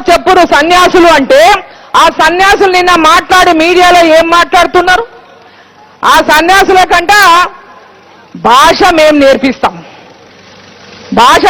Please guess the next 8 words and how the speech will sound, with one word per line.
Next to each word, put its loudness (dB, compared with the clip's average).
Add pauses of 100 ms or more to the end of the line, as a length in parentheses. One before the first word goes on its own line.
మీకు -2
ఎట్లా 0 (140)
మాట్లాడాలో 0 (160)
తెలంగాణ 0 (160)
ప్రజలకు, 0 (1000)
మైక్ 0 (120)
మీకు -2 (140)
సంస్కారం 0